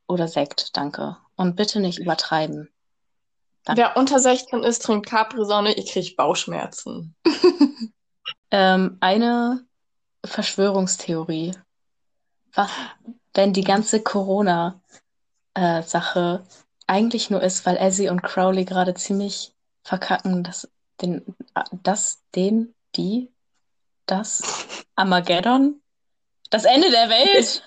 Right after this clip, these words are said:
Speaker 2: <laughs>
Speaker 1: aufzuhalten. Und wir doch
Speaker 2: Mhm.
Speaker 1: gerade eigentlich mittendrin sind.
Speaker 2: Wir müssen Ellie und Crowley helfen.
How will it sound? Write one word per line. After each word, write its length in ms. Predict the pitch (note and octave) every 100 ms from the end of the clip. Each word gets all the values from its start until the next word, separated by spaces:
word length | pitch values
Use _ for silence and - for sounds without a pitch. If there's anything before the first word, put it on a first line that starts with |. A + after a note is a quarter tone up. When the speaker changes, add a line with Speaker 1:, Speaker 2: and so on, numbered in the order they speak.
| - -
Speaker 2:
<laughs> 180 | - _
Speaker 1:
aufzuhalten. 1160 | A3+ D4 - - - E3+ E3+ E3 G3 F3+ A3+ B3+ _ _ _ _ _ _ -
Und 280 | - F#3 -
wir 100 | C4
doch 80 | -
Speaker 2:
Mhm. 100 | -
Speaker 1:
gerade 320 | B3 C4 -
eigentlich 400 | A#3 C4+ C#4 -
mittendrin 760 | C#4 E4 E4 C#4+ F4 D#4+ F#4 F4+
sind. 580 | - A3+ B3 - - - _ _
Speaker 2:
Wir 80 | -
müssen 220 | A#3+ A#3+
Ellie 260 | - A3 A3
und 80 | G3
Crowley 300 | G3 F#3+ F#3+
helfen. 360 | F3+ F3+ F#3